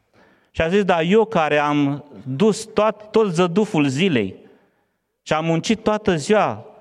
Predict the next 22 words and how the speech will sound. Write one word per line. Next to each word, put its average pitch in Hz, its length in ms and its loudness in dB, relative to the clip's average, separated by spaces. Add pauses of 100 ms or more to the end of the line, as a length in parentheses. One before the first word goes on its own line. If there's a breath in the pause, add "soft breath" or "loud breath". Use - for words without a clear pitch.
(120)
primesc 165 460 0
un 175 120 2
dinar 160 400 0 (180 loud breath)
și - 120 0
ăsta 196 200 0
a 196 40 0
muncit 190 340 0
doar 220 200 2
o 202 180 4
oră 110 320 0 (1120)
și - 180 -4
încă 156 240 0
nu 175 200 2
cea 156 220 -2
mai 120 220 0
grea.” 110 400 -2 (480)
Și - 200 -4
primește 123 520 -2
la 113 140 2
fel? 147 400 -2 (680)
E, 120 80 -2
atunci 165 600 -4